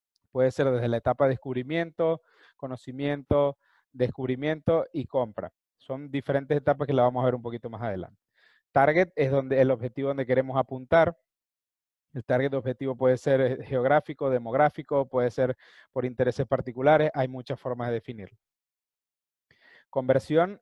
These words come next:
es la acción de valor que nosotros queremos definir de una campaña. Puede ser un registro, puede ser un dato, puede ser una venta,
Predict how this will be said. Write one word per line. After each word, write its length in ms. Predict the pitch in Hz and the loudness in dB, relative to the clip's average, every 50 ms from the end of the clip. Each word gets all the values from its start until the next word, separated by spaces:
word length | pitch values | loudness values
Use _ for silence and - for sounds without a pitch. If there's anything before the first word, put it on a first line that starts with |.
| _ | _
es 140 | - 151 135 | 0 2 4
la 120 | 139 143 | 6 4
acción 380 | 135 - - - 160 151 156 160 | 4 2 -2 -8 -6 -6 -4 2
de 100 | 160 160 | 2 4
valor 320 | 151 143 139 143 160 165 | 6 6 4 4 2 0
que 120 | - 165 143 | 0 -4 -6
nosotros 380 | 131 - - 139 135 147 127 | -6 -8 -12 -10 -10 -10 -10
queremos 380 | - - 143 131 139 143 147 143 | -6 -2 0 0 0 0 0 -2
definir 440 | 151 135 - - 131 131 151 151 151 | -4 -4 -4 -6 -8 -6 -4 -2 0
de 100 | 147 135 | 0 -2
una 220 | 131 131 131 127 | -2 -2 -4 -2
campaña. 480 | 127 127 123 117 131 120 110 101 101 101 | -2 -2 -2 0 -2 -4 -4 -4 -12 -14
Puede 240 | _ - 113 113 107 | _ -10 -10 -8 -6
ser 200 | - 135 123 123 | -4 -4 -4 -4
un 120 | 120 113 | -4 -6
registro, 520 | 117 120 107 95 147 147 143 - 143 131 | -6 -4 -4 -6 -6 -6 -6 -8 -10 -12
puede 220 | 120 - 123 113 104 | -10 -6 -6 -6 -6
ser 180 | - 120 113 | -8 -10 -12
un 140 | 117 120 123 | -12 -6 -2
dato, 320 | 127 139 139 135 - 135 113 | 2 2 2 2 0 -4 -8
puede 200 | - 123 113 107 | -6 -6 -6 -6
ser 160 | - 123 120 | -8 -12 -12
una 200 | 120 117 113 113 | -12 -10 -10 -6
venta, 460 | 123 143 147 139 131 - 135 135 - | -4 -4 -4 -4 -2 -2 -2 -2 -4